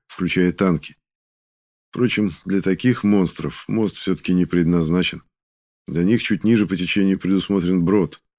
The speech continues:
дно которого прямо сейчас укрепляют крупными камнями.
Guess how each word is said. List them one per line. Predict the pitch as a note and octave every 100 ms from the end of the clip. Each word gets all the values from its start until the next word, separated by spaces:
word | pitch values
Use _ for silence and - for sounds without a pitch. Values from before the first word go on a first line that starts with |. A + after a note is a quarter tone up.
| _
дно | F2 G#2+ G#2+
которого | G#2 G2 F#2+ F#2+
прямо | F2 G2 G2
сейчас | - - F#2+ -
укрепляют | E2 F2 F#2 F2+ D#2+
крупными | - D#2 E2 D#2+
камнями. | E2+ F#2+ E2 C#2+